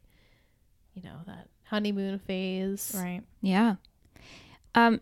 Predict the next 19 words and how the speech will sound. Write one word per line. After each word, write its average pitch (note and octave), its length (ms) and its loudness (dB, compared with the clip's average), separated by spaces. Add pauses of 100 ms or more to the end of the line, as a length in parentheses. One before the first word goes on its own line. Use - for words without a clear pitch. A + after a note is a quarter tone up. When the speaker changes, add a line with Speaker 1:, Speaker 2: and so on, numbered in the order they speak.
(120)
Speaker 3:
did A3 140 -6
you A3 80 -4
guys G#3+ 180 0
remember B3+ 300 6
Miranda F3 360 2
Stone? G3 600 -2 (180)
Speaker 2:
I F#3+ 120 -8
wrote F#3+ 260 2
Miranda F3+ 460 2 (100)
Speaker 3:
I G#3 60 2
mean, A#3 160 8
I G3+ 40 6
Speaker 2:
Stone. G3+ 100 4
Speaker 3:
remember G3+ 420 4
her, F3 240 0
but F3 160 -4
I F3 100 0
was E3+ 80 -4
like, F3 160 -10